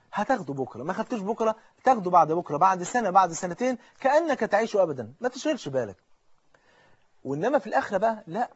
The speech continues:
في أمر الآخرة، يعني في أمر الدنيا فامشوا في مناكبها، في أمر الآخرة: "وسارعوا إلى مغفرة من ربكم، وسابقوا إلى مغفرة من ربكم، فاستبقوا الخيرات،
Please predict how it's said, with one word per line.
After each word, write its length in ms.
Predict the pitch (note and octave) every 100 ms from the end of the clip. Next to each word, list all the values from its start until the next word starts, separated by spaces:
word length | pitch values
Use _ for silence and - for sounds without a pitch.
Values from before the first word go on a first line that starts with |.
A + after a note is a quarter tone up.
| _ _ _
في 60 | E3
أمر 240 | G3+ F3
الآخرة، 420 | D3 G3+ G#3 G#3+ A3+ _ _ _ _ C3+
يعني 220 | A#2+ A#2+
في 120 | -
أمر 240 | A3 A3+
الدنيا 380 | E3 C#3+ A3+ A3+
فامشوا 560 | G#3 A3 B3+ A#3 - D#3
في 220 | - E3
مناكبها، 580 | C3 A#2+ A2 G#2+ F#2+ E2+ _ _ _ _ _ -
في 180 | - G#3
أمر 260 | B3+ C4 A3
الآخرة: 380 | C4 - B3
"وسارعوا 720 | F3+ F#3 - G3+ G#3+ B3 G3+ G3+
إلى 200 | F#3+ E3+
مغفرة 480 | E3 - F#3+ C#3+
من 80 | C#3+
ربكم، 480 | C3+ B2 A2+ - F#2+ - _ - -
وسابقوا 960 | D3 E3+ F#3+ A3+ A3+ G#3+ B3 - A3+ A3+
إلى 280 | A#3 A3 G3
مغفرة 520 | F#3+ - A3+ F#3+ F3+
من 100 | E3+
ربكم، 480 | D#3+ C#3 C3 A#2+ G#2+ - _
فاستبقوا 760 | - G3+ - - B3+ A#3 - F#3
الخيرات، 560 | - D#3+ D#3 D3 A#2